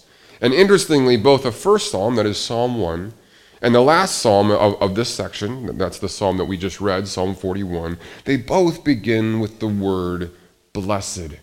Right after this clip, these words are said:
It's very interesting. It's like whoever was editing or compiling this, the Psalms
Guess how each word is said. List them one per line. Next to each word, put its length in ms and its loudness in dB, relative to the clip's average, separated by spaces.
It's 120 -18
very 160 -2
interesting. 320 -6
It's 120 -8
like 120 -2
whoever 360 2
was 380 0
editing 500 4
or 40 0
compiling 800 -2
this, 140 -4
the 100 -10
Psalms 600 -2